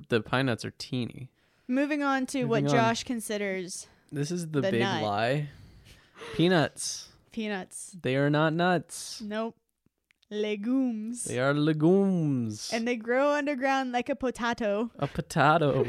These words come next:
Speaker 2: <laughs> Um, they sprout from the roots of low plants that produce flowers above the ground.
Speaker 1: Okay. Peanut flowers.
Speaker 2: Yes.
Speaker 1: Interesting.
Speaker 2: Yes, peanut flowers. I wonder if they smell like peanut butter.
Speaker 1: That would be cool.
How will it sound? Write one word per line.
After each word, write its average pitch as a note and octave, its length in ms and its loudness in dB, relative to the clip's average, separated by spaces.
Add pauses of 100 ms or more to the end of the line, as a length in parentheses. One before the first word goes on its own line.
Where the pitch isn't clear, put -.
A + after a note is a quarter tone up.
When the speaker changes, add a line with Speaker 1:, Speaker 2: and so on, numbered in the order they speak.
Speaker 2:
<laughs> F4 60 -4 (1000)
Um, C4 300 0
they D#4 140 0
sprout C4+ 480 0
from D#4 180 -4
the C#4+ 140 -2
roots A#3 480 -4
of A3 180 -6
low G#3 380 -4
plants G3+ 400 -10
that G3+ 100 -12
produce G3+ 260 -10
flowers G3 440 -6
above F3+ 180 -10
the F#3 100 -8
ground. F#3 460 -10 (400)
Speaker 1:
Okay. C3+ 560 -6
Peanut - 320 -6
flowers. - 640 -10
Speaker 2:
Yes. - 400 -14
Speaker 1:
Interesting. C#3 560 -12
Speaker 2:
Yes, E3+ 320 -14
peanut C4+ 320 -10
flowers. G3 440 -12 (280)
I A#3+ 60 -4
wonder C#4 180 -4
if A4+ 80 -6
they D#4+ 120 -6
smell A#3+ 180 -8
like B3 160 -10
peanut A3+ 220 -12
butter. - 240 -14 (360)
Speaker 1:
That G#2 120 -10
would C#3 100 -4
be B2+ 80 -8
cool. C3 340 -10